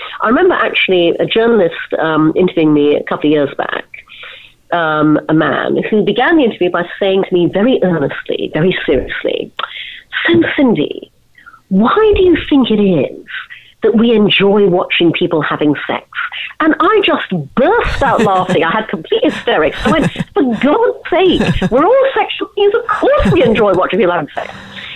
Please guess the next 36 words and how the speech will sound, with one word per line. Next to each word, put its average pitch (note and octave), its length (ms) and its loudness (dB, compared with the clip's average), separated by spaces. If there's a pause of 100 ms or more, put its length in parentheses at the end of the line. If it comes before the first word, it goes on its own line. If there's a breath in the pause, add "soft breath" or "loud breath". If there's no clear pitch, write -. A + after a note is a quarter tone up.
(140 loud breath)
Um, C#4 140 2 (140)
so, D4+ 200 2
uh, - 120 -2 (100)
uh, C4 240 2 (240)
so - 80 -2
I C#4 40 2
would F4+ 280 2
say B3+ 220 2
that A3+ 160 0 (720 loud breath)
an C#4 100 0
inhibiting D4 600 0
factor - 720 -6
to - 100 -4
enjoying G3+ 460 4
watching F3+ 280 -2
porn - 140 -10
together D#3+ 240 0
is E3+ 240 0
when, F3 500 2 (400 loud breath)
you A#3+ 100 0
know, - 240 0
either C4 260 2
half A3 260 -2
the - 60 -18
couple E3 680 0 (160)
just - 420 -4 (640)
feels A3 380 4 (100)
really E3+ 160 2
bad E3 280 -4
about - 320 -6
it, A3 200 0
which G#3 140 0
is D#3+ 100 -6
an E3+ 60 2
enormous E3+ 500 2
shame. F#3 560 -2